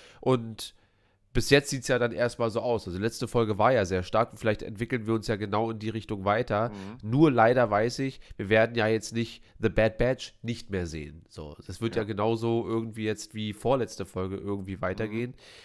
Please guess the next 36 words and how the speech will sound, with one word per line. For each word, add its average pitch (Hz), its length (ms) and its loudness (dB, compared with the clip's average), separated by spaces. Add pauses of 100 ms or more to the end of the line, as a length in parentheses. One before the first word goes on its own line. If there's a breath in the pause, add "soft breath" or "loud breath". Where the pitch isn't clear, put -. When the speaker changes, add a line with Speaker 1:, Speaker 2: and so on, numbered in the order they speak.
(220 loud breath)
Speaker 1:
Und 117 680 2
das 123 160 2
finde 123 240 -8
ich - 80 -12
dann 110 280 -6
ein 98 40 -14
bisschen 98 280 -14
schade, 110 400 0
wo 110 120 -4
ich 107 100 -8
gemerkt 101 380 -6
habe, 107 180 -6
ey, 104 200 -2
The 98 80 -6
Bad 101 340 -2
Batch, 107 340 -4
die 98 160 -16
Gang 113 320 -2
an 98 100 -10
sich 110 300 -2
funktioniert 104 560 -8
für 90 140 -12
mich - 240 -18
nicht. 107 300 -10 (420 loud breath)
Da 104 100 -2
Speaker 2:
Mhm. 95 60 -4
Speaker 1:
würd 104 140 -2
ich - 120 -8
lieber 123 240 2
ein, 113 260 -4
äh, 104 360 -2
Crossover 117 720 0
oder 101 160 -2
einen 98 280 -6
Spin-off 110 460 -4
von, 98 480 -8